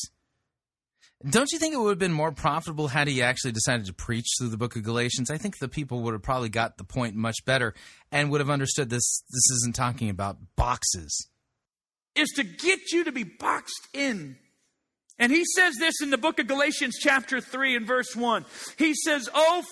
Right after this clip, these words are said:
Speaker 2: foolish Galatians," watch this, "who has bewitched you?" Watch what he says. "Who has bewitched you that you should not obey the truth?" He says, "You are missing the truth.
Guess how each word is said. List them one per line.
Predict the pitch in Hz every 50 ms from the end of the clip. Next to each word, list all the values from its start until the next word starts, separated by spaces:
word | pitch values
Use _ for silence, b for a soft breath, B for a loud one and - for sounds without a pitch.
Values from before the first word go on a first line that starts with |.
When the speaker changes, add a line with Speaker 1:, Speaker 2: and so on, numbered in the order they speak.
| - -
Speaker 2:
foolish | - 339 349 349 349 349 339 320 339 349
Galatians," | 339 277 262 262 254 262 269 277 269 - - - 147 233 -
watch | - 277 311 302 -
this, | - 185 - - B B B B B B
"who | 262 339 359 370 370 359
has | 311 330 294 277 220 175
bewitched | 175 269 247 233 220 202 196 214 294 349 381 370 - - - -
you?" | 165 151
Watch | 139 226 349 427 - 339
what | 349 349
he | 330
says. | - - 240 196 151 151 170 b b b b
"Who | - 285 349 370 392 392 381
has | 320 320 302 277 254 202
bewitched | 175 - 247 226 202 180 190 277 349 359 - - -
you | 247 262 240
that | 233 240 226 202
you | 208 233 294 339 359
should | - - 277 226 190
not | 208 240 269 311 339 - -
obey | 254 233 196 170 220 277 285 302 311 302
the | 220 247 254 240
truth?" | - - - - - 294 294 302 277 202 127 - - - - - _ _ _ _ _ _ _ _ _ _ _ _ _ _ _ _ _ _ _ _ _ _ _ _ _ _ _ _ _ _ _ _ _ _ _ _ _ _ _ _ _ _ _ _ _ _ _ _ _ _ _ _ _ _ _ _ _ _ _ _ _ _
He | 254 269
says, | - 339 320 226 180
"You | 233 320 359 370 359 - -
are | 269 277 262 262 247 233 - - - _ -
missing | 196 214 254 330 359 359 - - 339 330 320 262 240 240
the | 294
truth. | 240 - - - - 330 330 349 370 311 - - - - - -